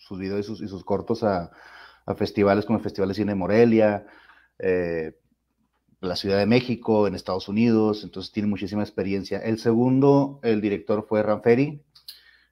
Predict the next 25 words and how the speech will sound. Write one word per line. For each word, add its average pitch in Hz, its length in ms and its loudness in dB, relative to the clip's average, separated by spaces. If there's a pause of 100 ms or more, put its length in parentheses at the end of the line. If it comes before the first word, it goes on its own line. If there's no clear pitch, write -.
(120)
que 101 320 0
él, 104 160 -2
pues, 104 180 -4
él 101 120 -2
anda 107 300 2
ahí 107 140 2
con, 107 340 0
con 92 160 -6
los 90 100 -6
leyendas 117 680 0
y 92 180 -6
haciendo 95 320 -6
muchísimos 107 640 -2
cortos 101 360 -6
también, 107 440 -2
entonces 107 360 -8
les, 101 120 -6
que 95 120 -12
les 95 180 -8
quedó 107 440 0 (480)
bien 110 240 0
fregón, 110 240 0
no 110 120 0
pudimos 117 300 2
pedir 104 420 -2